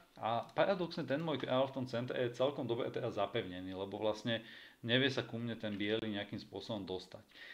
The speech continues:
preto on teda nešiel do tohto, aj keď to bolo také, že lákavé, alebo snažil som sa to spraviť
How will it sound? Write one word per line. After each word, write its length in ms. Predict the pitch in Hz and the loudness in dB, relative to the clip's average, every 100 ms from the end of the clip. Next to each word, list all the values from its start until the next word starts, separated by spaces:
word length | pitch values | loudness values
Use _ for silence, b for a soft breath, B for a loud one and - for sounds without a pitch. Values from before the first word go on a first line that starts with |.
| B B 104 104 104 104 - | B B -6 -2 -2 -2 -2
preto 460 | 143 185 - 127 143 113 | 4 8 10 10 8 6
on 260 | 123 139 | 4 4
teda 560 | 147 156 143 135 131 123 | 2 0 6 8 10 8
nešiel 400 | 117 127 - 156 | 6 4 6 4
do 160 | 104 98 | 4 2
tohto, 320 | 104 - 135 | -6 4 6
aj 160 | 123 | 6
keď 80 | 123 120 | 2 0
to 60 | 110 110 117 - - - - - - | 0 0 -8 -14 -18 -20 -20 -20 -6
bolo 320 | 107 127 131 | 2 4 4
také, 240 | 127 127 | 2 2
že 180 | 123 110 - - | 4 2 0 -6
lákavé, 580 | 104 101 135 - 123 107 | 2 6 4 8 6 8
alebo 300 | 101 104 101 | 6 6 0
snažil 320 | - 117 127 | 4 6 6
som 160 | 123 120 | 4 2
sa 220 | 107 120 - B - | 6 4 4 B -2
to 80 | 120 | -2
spraviť 560 | - 139 123 123 127 | 2 8 8 8 4